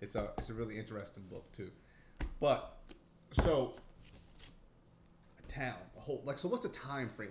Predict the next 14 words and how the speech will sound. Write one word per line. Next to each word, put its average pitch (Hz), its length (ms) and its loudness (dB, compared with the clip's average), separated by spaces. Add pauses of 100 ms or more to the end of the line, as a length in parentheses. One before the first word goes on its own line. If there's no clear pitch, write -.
on - 100 -14
this? - 140 -16
What's, 151 240 -4
what's, 147 240 -4 (320)
are 131 80 2
we 175 120 0
talking, 143 580 -4 (680)
are 135 100 2
we 170 120 0
talking, 156 460 0
like, 117 220 2
this 135 160 4
town? 127 440 -2
So 120 300 2